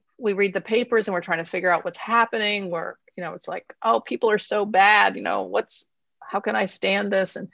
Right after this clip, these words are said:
and, and the, the church has a, has a, a narrative that we can step back from that and, and make sense of it. And it, it really is a, is a powerful instrument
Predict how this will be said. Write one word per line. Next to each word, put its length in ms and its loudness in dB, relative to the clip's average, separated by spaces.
and, 260 0
and 320 0
the, 240 4
the 80 0
church 360 2
has 220 4
a, 160 2
has 300 2
a, 260 6
a 80 4
narrative 760 2
that 260 0
we 180 -12
can 160 -2
step 340 0
back 340 4
from 160 -2
that 340 -2
and, 220 -6
and 360 -4
make 220 -2
sense 400 -6
of 140 -18
it. 120 -8
And 140 0
it, 100 -4
it 180 -6
really 380 6
is 160 4
a, 260 0
is 140 -10
a 80 -4
powerful 720 -2
instrument 680 -4